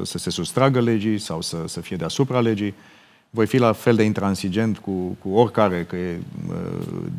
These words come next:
din familie sau că este altcineva, pentru că legea este una pentru toți,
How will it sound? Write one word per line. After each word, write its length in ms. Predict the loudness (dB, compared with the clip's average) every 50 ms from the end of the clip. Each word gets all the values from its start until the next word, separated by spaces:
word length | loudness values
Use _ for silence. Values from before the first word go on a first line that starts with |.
| -6
din 160 | -4 -2 -2 -2
familie 520 | 0 0 0 2 4 4 6 6 4 4
sau 180 | 4 2 -2 -2
că 80 | -2
este 180 | -2 -2 0 -2
altcineva, 540 | -2 -2 -2 -4 -4 -2 0 2 2 2 2
pentru 240 | 0 -2 -4 -2
că 80 | 0 0
legea 200 | 0 2 2 0
este 160 | -2 -2 -2
una 160 | -4 -2 -4
pentru 260 | -4 -4 -6 -6 -6 -4
toți, 400 | -2 -2 -2 0 -2 -4 -4